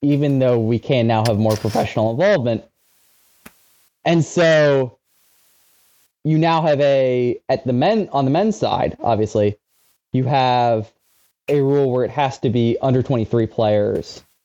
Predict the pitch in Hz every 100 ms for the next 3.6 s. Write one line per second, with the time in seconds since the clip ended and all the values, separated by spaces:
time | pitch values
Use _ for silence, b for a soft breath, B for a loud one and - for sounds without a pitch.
0 | - 92 117 110 117 - - - - _
1 | - _ _ _ _ _ - 135 131 123
2 | 123 123 120 113 110 107 - - _ 113
3 | - 120 107 104 - -